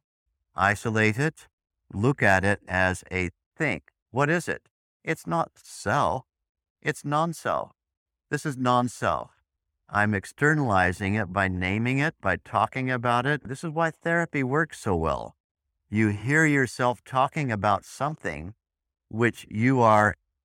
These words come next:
now making external to you by sharing it with somebody. And in that process, you're making it not of the self. You're making it something that got attached to the self. And like that,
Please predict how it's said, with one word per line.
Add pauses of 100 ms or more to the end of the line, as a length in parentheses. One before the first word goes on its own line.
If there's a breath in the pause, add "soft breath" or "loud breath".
now
making
external
to
you
by
sharing
it
with
somebody. (280)
And (100)
in
that
process, (400)
you're
making
it
not
of
the
self. (160)
You're
making
it
something
that (540)
got
attached
to
the
self. (580)
And
like
that,